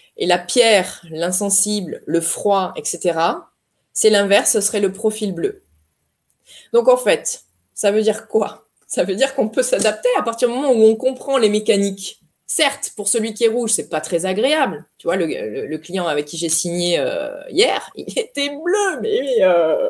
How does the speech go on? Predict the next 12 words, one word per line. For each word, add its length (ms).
comment 180
dire, 340
euh, 200
préférence 540
bleue, 380
euh, 40
bleu 240
de 160
bleu, 240
quoi, 180
hein, 280
wouh ! 340